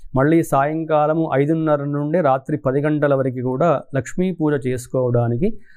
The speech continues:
చక్కటి సమయం కూడా మనకు కనబడుతుంది. కాబట్టి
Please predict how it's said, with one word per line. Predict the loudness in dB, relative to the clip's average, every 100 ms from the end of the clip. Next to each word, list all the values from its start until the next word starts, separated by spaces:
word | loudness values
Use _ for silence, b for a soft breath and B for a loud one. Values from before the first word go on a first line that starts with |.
| b -4 -4
చక్కటి | 0 0 0 -4 -6
సమయం | -2 -2 0 -2 -2
కూడా | 0 0
మనకు | 0 -2
కనబడుతుంది. | -4 -2 0 0 0 0 0 2
కాబట్టి | 2 2 0 0 -2